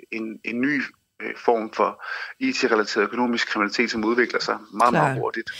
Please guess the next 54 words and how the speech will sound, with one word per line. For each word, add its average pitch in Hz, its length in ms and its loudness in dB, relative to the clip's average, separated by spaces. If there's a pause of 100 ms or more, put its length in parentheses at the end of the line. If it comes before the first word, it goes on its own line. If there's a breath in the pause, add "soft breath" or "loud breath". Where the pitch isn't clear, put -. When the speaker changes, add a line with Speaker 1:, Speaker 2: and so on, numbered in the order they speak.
(220 loud breath)
Speaker 2:
Ja, 151 300 6
og, 160 220 6
og, 160 320 4
og 147 120 4
man 160 160 2
gør, 220 200 8
hvad 233 140 6
man 180 180 2
kan, 208 300 2
både 214 120 6
fra 202 120 2
politisk 185 720 2
og 190 100 4
politiets 190 600 4
hold, 156 200 6
men 165 120 4
sagen 196 320 4
er 180 80 8
jo, 185 360 4
øh, 156 180 8
i 143 260 2
sidste 175 300 2
ende 156 160 4
også, 156 160 2
det 160 80 2
er 156 60 0
toogfyrre 175 540 4
tusind 165 400 0
otte 156 260 4
hundrede 165 220 6
og - 100 2
elleve 156 280 4
sager 139 340 4
i 143 60 2
tyve 139 220 0
toogtyve. 143 460 0
Det 127 100 4
er 139 80 -2
rigtig 135 240 -2
mange 127 200 -2
sager. 131 300 0
Ved 175 140 4
du, 185 60 2
hvor 190 120 4
mange, 180 220 6
der 202 60 6
Speaker 1:
Mange. 202 80 4
Speaker 2:
blev 160 100 6
opklaret 208 540 6
i - 20 4
tyve 202 220 4
toogtyve? 196 440 2 (1200 loud breath)
Speaker 1:
Øh, 120 180 0
nej, 110 220 4